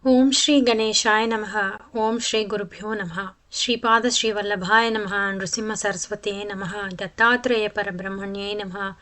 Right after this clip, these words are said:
శ్రీకృష్ణ పరబ్రహ్మణ్యే నమః. ఈ రోజు మనం షిరిడి సాయిబాబా వారి జీవిత చరిత్రలోని మొదటి రోజు పారాయణం. ఇది నిత్య పారాయణ గ్రంథం. పుస్తకం చిన్నగానే ఉంటుంది, మీకు అన్ని షాపుల్లో దొరుకుతుంది.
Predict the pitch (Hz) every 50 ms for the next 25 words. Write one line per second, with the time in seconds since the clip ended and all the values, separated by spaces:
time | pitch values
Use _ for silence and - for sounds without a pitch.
0 | - - - - - - 240 240 240 240 240 247 240 - 254 262 254 220 208 208
1 | 170 180 175 190 196 190 196 190 190 196 196 190 185 185 180 165 165 185 180 180
2 | - _ _ _ - 262 262 262 262 262 262 269 294 277 285 269 220 202 190 185
3 | 190 - - - - 240 233 226 233 247 240 - 226 196 202 202 208 196 175 208
4 | 202 202 202 196 180 180 - 208 208 214 226 220 - 220 214 - - - - 208
5 | 196 190 190 202 220 214 196 196 - _ - - 202 202 - 233 - 254 233 233
6 | 226 202 - - 202 175 170 175 175 175 208 269 285 - - 233 190 208 196 208
7 | 202 - - 277 277 262 247 226 220 214 202 202 185 190 190 175 175 180 240 262
8 | 269 _ - 254 247 - 269 277 269 262 254 - 220 208 202 196 208 214 208 214
9 | 208 196 190 180 - 196 170 170 214 262 262 - 226 202 - 202 185 185 196 190
10 | - 202 190 - - 196 196 190 180 190 180 180 _ - - 175 175 175 208 269